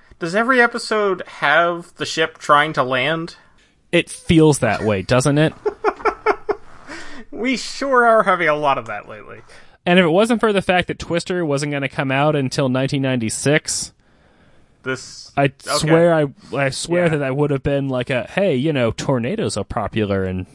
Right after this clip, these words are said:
Speaker 2: in culture right now."
Speaker 1: <laughs> Maybe this episode inspired Twister.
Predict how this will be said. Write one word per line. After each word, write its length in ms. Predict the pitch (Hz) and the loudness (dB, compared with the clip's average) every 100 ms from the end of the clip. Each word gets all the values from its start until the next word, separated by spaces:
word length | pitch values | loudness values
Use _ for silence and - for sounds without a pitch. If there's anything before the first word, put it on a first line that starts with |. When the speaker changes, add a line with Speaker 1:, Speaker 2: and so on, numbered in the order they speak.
| - | -6
Speaker 2:
in 160 | 113 98 | -4 -2
culture 380 | - 101 113 | 0 2 2
right 200 | 98 92 | 0 -2
now." 300 | 95 98 120 - - 180 - 170 | -2 0 0 -2 -2 -2 -2 -4
Speaker 1:
<laughs> 500 | 170 - - - - | -6 -10 -12 -14 -8
Maybe 260 | 139 143 135 | 0 0 0
this 240 | 127 139 | -2 0
episode 340 | 151 135 - 120 | 0 0 -2 -4
inspired 480 | 113 - 127 117 113 | -6 0 2 2 0
Twister. 460 | 135 - 117 - | -6 -4 -8 -12